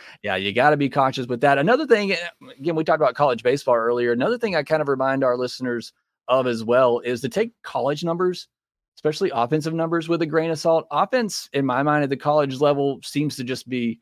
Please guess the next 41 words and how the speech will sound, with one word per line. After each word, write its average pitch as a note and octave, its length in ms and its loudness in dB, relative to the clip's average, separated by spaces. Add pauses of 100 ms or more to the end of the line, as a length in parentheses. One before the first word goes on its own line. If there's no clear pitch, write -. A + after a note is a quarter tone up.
(360)
completely D3 800 0
out D3+ 160 0
of C3 80 -2
whack C#3 420 0
at D#3+ 140 -2
the E3 60 -4
moment. E3 380 -2
Offensive C#3 380 -2
numbers, C3+ 420 0
home C#3 220 -2
run C3+ 140 2
numbers C3+ 300 -2
in A#2 80 -2
general, C3+ 460 0 (260)
were A2+ 80 -4
just A2+ 180 -6
super C#3+ 320 -2
high A2 220 -2
this C3+ 160 -2
past C#3 320 0
year. D#3 180 2
Do C3 60 -4
you C3+ 220 0
feel G#3+ 220 4
the E3+ 100 0
same D3+ 300 0
way C3 220 2
when C3+ 220 0
kind C3+ 160 -2
of B2+ 80 -4
evaluating C3 560 2
college B2+ 400 -2
players? B2+ 480 -2 (260)
You F3 140 0
see B3 180 -4
good G#3+ 400 8
pitchers. C#3 400 2
I - 20 -6
mean, C3+ 140 -2
Hurston A#3 320 0
Waldrep, F3+ 300 2